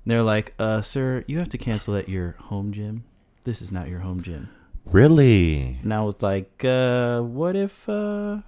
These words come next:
Speaker 1: I just make this my home gym?"
Speaker 2: Right.
Speaker 1: "This is my home gym now," and then cancel it.
Speaker 2: Oh, they hand, they did it right then on the spot?
Speaker 1: They didn't want to, and I, I don't wanna be like that, but, like, look,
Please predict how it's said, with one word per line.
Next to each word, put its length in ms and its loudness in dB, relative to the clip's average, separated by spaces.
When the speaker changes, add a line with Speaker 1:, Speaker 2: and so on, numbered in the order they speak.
Speaker 1:
I 80 -4
just 200 -2
make 180 0
this 180 -6
my 80 -4
home 160 -2
gym?" 220 -8
Speaker 2:
Right. 280 4
Speaker 1:
"This 80 -2
is 40 -4
my 120 0
home 140 0
gym 180 0
now," 240 -2
and 100 -2
then 80 0
cancel 340 -4
it. 120 -12
Speaker 2:
Oh, 140 12
they 180 12
hand, 320 8
they 100 8
did 180 10
it 160 2
right 220 10
then 160 4
on 80 4
the 60 0
spot? 360 4
Speaker 1:
They 180 4
didn't 240 8
want 240 4
to, 160 4
and 140 2
I, 140 0
I 160 -2
don't 180 2
wanna 180 2
be 240 -2
like 220 0
that, 200 0
but, 100 0
like, 200 -2
look, 320 0